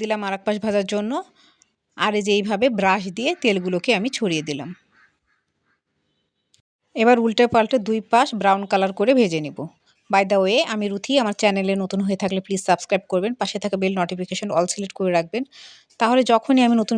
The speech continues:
ভিডিও আপলোড করব, তার নোটিফিকেশন সবার আগে আপনার কাছে পৌঁছে যাবে। লাইক, কমেন্ট করবেন। যারা Facebook পেজ থেকে দেখছেন, প্লিজ পেজটাকে ফলো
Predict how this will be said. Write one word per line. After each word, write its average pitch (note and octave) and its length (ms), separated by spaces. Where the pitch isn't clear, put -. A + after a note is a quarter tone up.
ভিডিও G#3 220
আপলোড G#3 260
করব, G#3 140
তার F#3+ 180
নোটিফিকেশন F#3+ 560
সবার F3 260
আগে F#3 180
আপনার E3+ 200
কাছে F3+ 140
পৌঁছে E3 300
যাবে। D#3 200
লাইক, A3 240
কমেন্ট F3+ 300
করবেন। E3 280
যারা A#3 200
Facebook A#3 400
পেজ G#3+ 120
থেকে G#3+ 200
দেখছেন, A3 260
প্লিজ G#3 260
পেজটাকে G3 460
ফলো F3+ 160